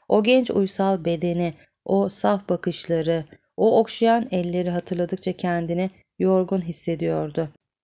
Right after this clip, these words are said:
Şu delikanlı kendisini niçin bu denli seviyordu? O da Mahmut'u seviyordu ama bu aşk ya da tutku değildi. İkisi arasında böyle şeyleri düşünmek bile gülünçtü. Duraksadı.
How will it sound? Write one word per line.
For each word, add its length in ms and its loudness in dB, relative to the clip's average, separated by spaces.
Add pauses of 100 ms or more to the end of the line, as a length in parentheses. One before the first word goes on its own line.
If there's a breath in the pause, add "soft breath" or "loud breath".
(640)
Şu 360 4
delikanlı 560 4
kendisini 680 0
niçin 440 2
bu 120 0
denli 260 2
seviyordu? 800 -2 (560)
O 140 4
da 100 4
Mahmut'u 380 0
seviyordu 600 -2
ama 300 0 (520)
bu 280 2
aşk 360 2
ya 120 0
da 120 -2
tutku 340 -4
değildi. 500 -2 (320)
İkisi 400 -2
arasında 360 0
böyle 220 0
şeyleri 380 -4
düşünmek 460 -2
bile 120 -2
gülünçtü. 720 -6
Duraksadı. 680 0